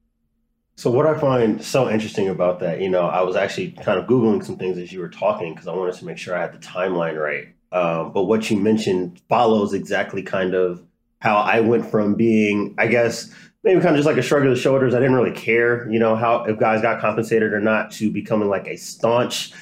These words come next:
supporter of the idea of at least college athletes being able to maximize their name, image, and likeness. And it probably really does start with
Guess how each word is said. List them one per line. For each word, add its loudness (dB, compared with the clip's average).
supporter 0
of 2
the 4
idea 2
of 2
at 0
least 0
college 2
athletes 0
being 0
able 0
to 0
maximize -2
their -6
name, -6
image, -8
and -10
likeness. -4
And -4
it -4
probably 0
really 0
does -2
start -2
with -6